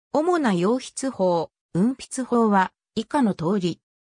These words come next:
基本起筆、収筆、応用感化結構法とは、楷書を主体とした造形理論のことで、点画の間隔や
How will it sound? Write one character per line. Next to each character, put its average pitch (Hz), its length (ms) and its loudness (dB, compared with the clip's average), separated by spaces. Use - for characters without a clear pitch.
基 190 160 0
本 302 260 -2
起 - 160 -8
筆、 - 180 -14
収 262 380 -2
筆、 - 320 -6
応 254 220 4
用 262 180 0
感 196 240 0
化 170 140 -8
結 - 320 -4
構 208 180 2
法 202 260 0
と 165 200 -4
は、 147 160 -2
楷 254 220 0
書 285 180 -4
を 269 80 -2
主 - 120 -6
体 226 240 -2
と 226 180 -2
し - 100 -10
た 202 240 -2
造 247 220 0
形 302 280 0
理 302 100 0
論 269 240 2
の 190 80 0
こ 190 160 -6
と 196 140 -2
で、 165 200 0
点 262 240 -2
画 285 240 -6
の 277 140 0
間 233 240 0
隔 233 300 -2
や 202 180 2